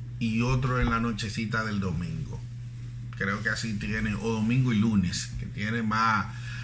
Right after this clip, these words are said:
la gente le gusta mucho el, el fútbol americano con los lunes, eh, el público está acostumbrado, tienen,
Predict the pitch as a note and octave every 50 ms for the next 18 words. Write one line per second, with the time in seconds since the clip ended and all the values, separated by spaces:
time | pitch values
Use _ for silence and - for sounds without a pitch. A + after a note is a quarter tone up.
0 | - - - G2 G#2 A2 A2 B2+ B2 B2 A2+ A#2+ C3 B2+ A#2+ - G#2+ A2 A#2+ B2
1 | A2+ G2 G#2 G#2 G#2 G2+ F#2+ - - G2 F#2+ - A#2+ A2+ A2+ A#2+ A#2+ A2+ A2+ A#2
2 | A2+ G#2+ G2 A2+ A2+ A2+ A#2 A2+ A2 G2+ G#2+ G2+ G2 G2 G2+ G2 G2 A2+ B2+ A#2+
3 | G2+ G2 F#2+ F#2 F#2 G2 G2+ G2 G2 G2 F#2 F#2 F#2+ - G2+ F2+ F2+ G#2+ G#2+ G#2+
4 | A2+ G#2+ A2 G#2 - A2+ A2+ A2+ A#2 A#2 A2+ - - A2 F#2+ F2 G2 G2+ G#2 G2
5 | F#2 F2 E2 E2 - F2+ F#2 F#2+ G2 G2+ A2 A2+ A2 G#2 G2+ F#2 F#2